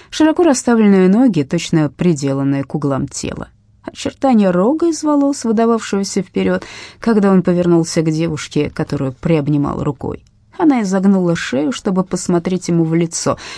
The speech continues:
и в свете уличного фонаря я узнала Сандру из нашей школы, с приподнятым, как обеденная тарелка, лицом. Дома я прокралась по лестнице наверх.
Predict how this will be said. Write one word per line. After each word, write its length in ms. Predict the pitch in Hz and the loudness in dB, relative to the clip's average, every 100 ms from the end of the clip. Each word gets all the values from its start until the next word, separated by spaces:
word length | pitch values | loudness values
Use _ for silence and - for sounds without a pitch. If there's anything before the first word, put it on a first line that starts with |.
| - - | -18 -4
и 80 | 285 | -2
в 60 | |
свете 340 | - 349 339 302 | 4 4 4 4
уличного 420 | 294 - 254 233 | 4 4 4 4
фонаря 440 | - 233 233 277 | 4 4 4 4
я 220 | 349 202 175 | 2 2 2
узнала 560 | 190 254 262 214 196 - _ _ | 2 2 4 2 0 -4 _ _
Сандру 600 | - - 403 151 - - - - | -8 -2 0 0 -2 -8 -12 -6
из 180 | - 165 | -2 0
нашей 300 | 156 - 170 | -2 -2 -6
школы, 380 | - - - - - - - | -6 -8 -6 -8 -14 -18 -12
с 100 | - | -2
приподнятым, 720 | 330 339 370 247 214 208 190 | 2 4 4 4 4 2 2
как 220 | 190 214 | 0 0
обеденная 460 | 202 196 190 185 185 | 0 0 2 2 2
тарелка, 480 | 175 190 202 175 170 | 2 -2 -2 -4 -2
лицом. 500 | 170 170 - - - _ _ _ _ _ _ - | -2 -4 -8 -10 -12 _ _ _ _ _ _ -10
Дома 320 | 226 269 254 | -2 4 4
я 140 | 214 185 | 4 -2
прокралась 640 | - 190 190 202 185 - | -4 -6 -4 -4 -6 -6
по 140 | - | -4
лестнице 520 | 196 226 - 294 - | -2 -2 -4 -4 0
наверх. 380 | 269 277 269 - | 2 2 0 -4